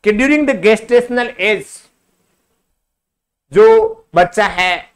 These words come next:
माता के गर्भ के अंदर रहता है, यूट्रस के अंदर रहता है,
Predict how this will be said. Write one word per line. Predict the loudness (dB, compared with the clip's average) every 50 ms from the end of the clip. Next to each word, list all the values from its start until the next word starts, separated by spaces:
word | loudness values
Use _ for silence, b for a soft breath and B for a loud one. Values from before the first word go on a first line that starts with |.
| -10
माता | -4 -4 -4 -2 -2 -4 -6
के | -6 -6
गर्भ | -8 -4 -2 0 0 0 -2 -4 -4
के | -4 -4
अंदर | -4 -4 -4 -4 -6 -6 _ _ _ _ _ _ _ _ _ _ _ _ _ _ _ _ _ _ _ _ _ _ _ _ _ _ _ _ _ _ _ _ _ _ _ _ _ _ _ _ _ _ -8
रहता | -4 -2 -2 0 0 -2 -2
है, | -2 -2 -4 -6 -6 _ _ _ _ _ _ _ _ _ _ _ _ _ _ _ _
यूट्रस | -4 -2 -2 -2 0 -2 -2 -2 -2
के | -2 -2
अंदर | 0 0 0 0
रहता | 0 0 0 -2 -2
है, | -2 -2 -4 -6